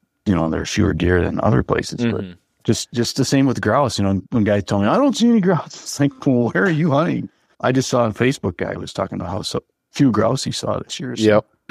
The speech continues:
Speaker 1: anyway, I, I think sometimes I, I've noticed this as I get older, there's a lot of older hunters that,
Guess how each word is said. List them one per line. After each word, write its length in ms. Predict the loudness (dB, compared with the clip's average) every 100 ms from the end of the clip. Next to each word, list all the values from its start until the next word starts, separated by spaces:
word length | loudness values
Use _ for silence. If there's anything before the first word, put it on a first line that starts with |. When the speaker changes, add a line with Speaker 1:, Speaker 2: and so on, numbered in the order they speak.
| -18 -6
Speaker 1:
anyway, 360 | -4 -2 -4 -2
I, 180 | -2 -2 _
I 100 | -2
think 240 | 0 0 0
sometimes 880 | 0 0 2 0 0 -4 -8 -12 -18 _ -4
I, 180 | 0 2
I've 80 | 2
noticed 340 | 2 0 0
this 180 | -4 -2
as 140 | 0
I 120 | 2 2
get 180 | 2
older, 380 | 2 2 2 0 -2
there's 180 | -2 0
a 60 |
lot 240 | 2 2 4
of 80 |
older 240 | 2 0 0
hunters 460 | 0 0 0 -2
that, 220 | -2 -4